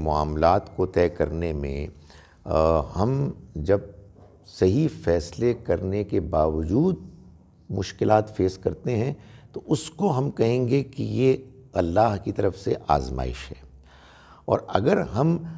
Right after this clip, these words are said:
गलती करके किसी मुश्किल में फंसते हैं, अब गलती के दो possibilities हो गए। एक ये कि हमें मालूम था, हमारे लोग ऐसा करते हैं कि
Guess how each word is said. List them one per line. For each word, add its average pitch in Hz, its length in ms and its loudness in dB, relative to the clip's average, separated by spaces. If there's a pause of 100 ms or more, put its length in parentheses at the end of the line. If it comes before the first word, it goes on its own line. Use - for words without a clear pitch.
(180)
गलती 82 600 0
करके 156 420 4 (540)
किसी 117 280 -4
मुश्किल 120 400 -4
में 143 140 0
फंसते 107 380 -4
हैं, 147 420 -2
अब 87 180 -2
गलती 127 380 2
के 170 120 2
दो 139 580 2 (420)
possibilities 95 560 0
हो 67 80 -2
गए। 64 160 -8 (720)
एक 151 280 4
ये 165 160 6
कि 170 200 4 (340)
हमें 143 200 0
मालूम 123 420 6
था, - 240 -12 (1120)
हमारे 80 360 0
लोग 98 420 0 (920)
ऐसा 92 280 0
करते - 380 2
हैं 98 140 2
कि 90 180 0